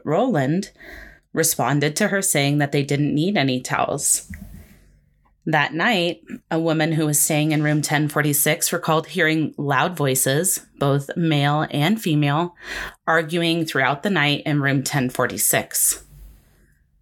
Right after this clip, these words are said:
It should be noted that there was a party in room ten fifty-five that night, so those voices really could have come from anywhere,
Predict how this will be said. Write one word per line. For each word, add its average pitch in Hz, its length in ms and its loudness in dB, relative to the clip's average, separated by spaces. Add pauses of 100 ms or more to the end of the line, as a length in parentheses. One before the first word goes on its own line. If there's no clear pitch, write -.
(140)
It - 140 -2
should 147 180 0
be 147 100 0
noted 175 500 0 (400)
that 139 180 0
there 139 140 0
was 135 200 0
a 196 80 0
party 156 460 0
in 156 200 0
room 139 200 2
ten 147 320 0
fifty-five 147 760 -2
that 208 240 -2
night, 214 400 -2
so - 180 2
those 147 220 0
voices 165 640 0
really 156 240 2
could 151 240 -2
have 139 120 -4
come 151 260 0
from 160 200 0
anywhere, 175 640 0